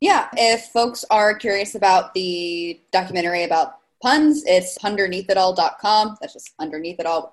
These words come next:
P, underneath it all. We also have a Facebook page, just facebook dot com slash punderneath it all. And then if anyone's interested in just my other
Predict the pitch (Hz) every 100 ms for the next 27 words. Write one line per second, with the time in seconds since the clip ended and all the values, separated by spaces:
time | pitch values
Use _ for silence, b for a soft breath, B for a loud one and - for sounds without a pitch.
0 | _ 196 196 196 _ - - 185 196 190
1 | 190 190 B B - 185 - 147 - 254
2 | 262 254 277 277 254 233 226 - - -
3 | 170 - 165 120 - 147 - 190 214 -
4 | 208 202 202 202 190 190 190 B _ -
5 | 196 175 175 175 202 190 185 185 190 185
6 | 175 156 160 180 165 170 170 165